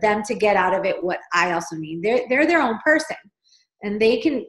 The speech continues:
you know, mine are definitely able to speak for themselves, but even as little as five years old, they can already kind of say, like, "I don't want that." And that doesn't mean, you know, okay,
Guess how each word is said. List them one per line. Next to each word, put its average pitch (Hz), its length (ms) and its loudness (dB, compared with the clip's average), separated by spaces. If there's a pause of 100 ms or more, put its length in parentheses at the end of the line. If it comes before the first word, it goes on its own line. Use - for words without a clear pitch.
you 190 100 -6
know, 175 100 -4
mine 208 240 0
are 240 120 0
definitely 220 560 -2
able 170 200 -2
to 170 140 -14
speak 165 300 -6
for 160 80 -8
themselves, 170 440 -6
but 208 100 -8
even 294 260 -2
as 269 200 -6
little 269 400 0 (100)
as 226 80 -4 (420)
five 233 220 2
years 240 180 0
old, 190 360 0
they 196 80 -4
can 202 160 -8
already 185 260 -4
kind 190 200 -6
of 180 60 -10
say, 170 240 -4
like, - 140 -18 (240)
"I 180 60 -8
don't 254 140 -4
want 175 240 -8
that." 226 260 2 (560)
And 220 80 -2
that 233 140 0
doesn't 254 200 -2
mean, 233 220 0
you 208 100 0
know, 170 260 -2
okay, 156 380 -10